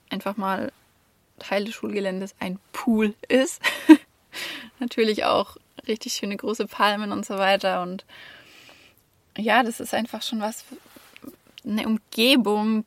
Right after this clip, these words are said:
die einem einfach ein ganz anderes Gefühl vermittelt, als man so kennt.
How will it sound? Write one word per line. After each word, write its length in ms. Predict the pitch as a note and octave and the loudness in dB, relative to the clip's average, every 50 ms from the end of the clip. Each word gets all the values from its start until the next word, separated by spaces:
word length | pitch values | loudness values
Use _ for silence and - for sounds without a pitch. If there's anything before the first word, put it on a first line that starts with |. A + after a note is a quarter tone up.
| _ - | _ -10
die 340 | - F#3+ G3 G3+ G3+ F#3+ - - | -8 -6 -6 -2 -4 -4 -4 -4
einem 240 | - G3 G3 G3 - | -6 -6 -6 -4 -4
einfach 340 | G3+ G3 G3 - G3 - - | -4 -4 -4 -6 -8 -8 -10
ein 80 | G3 - | -10 -6
ganz 220 | - G3+ G3 F#3+ | -6 -6 -6 -6
anderes 380 | - - G2+ G3+ G3 - - - _ _ | -10 -10 -10 -10 -12 -14 -16 -16 _ _
Gefühl 520 | - G3 G#3 - - - - - - D#4 | -12 -12 -12 -12 -16 -16 -8 -4 -2 -2
vermittelt, 540 | E4+ - - A3 G3+ G3+ G3 - F#3+ F3+ - | 0 2 2 2 2 2 0 -2 -4 -2 0
als 180 | - - G3 - | 0 0 0 0
man 120 | G3 F#3+ | 0 0
so 120 | G3 G3+ A3+ | 0 0 -4
kennt. 520 | - - - - A#3 A3+ A3 G#3+ G#3 G#3 | -4 -4 2 4 6 6 6 6 4 2